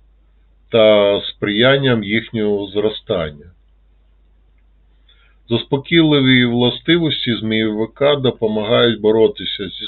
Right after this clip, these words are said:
стресом, нервовим напруженням та заспокоїти розум.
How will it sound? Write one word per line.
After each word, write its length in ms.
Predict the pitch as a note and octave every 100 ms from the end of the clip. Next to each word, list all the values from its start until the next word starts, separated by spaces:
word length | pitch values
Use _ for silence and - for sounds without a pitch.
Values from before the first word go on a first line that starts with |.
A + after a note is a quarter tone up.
| -
стресом, 640 | G#2 F#2+ F2+ - A#2+ D#3 _ _ _ _ _ _ _
нервовим 640 | A2+ A#2+ C3 B2 G#2+ G#2 G#2
напруженням 840 | G#2+ G#2 G#2+ G2 G2+ G2+ A#2 D#3 _ _ _ _ _ - - -
та 200 | C#3 B2+
заспокоїти 840 | B2+ - A2 - A#2 A#2+ A#2 A#2
розум. 460 | G2+ E2+ D2+ C#2+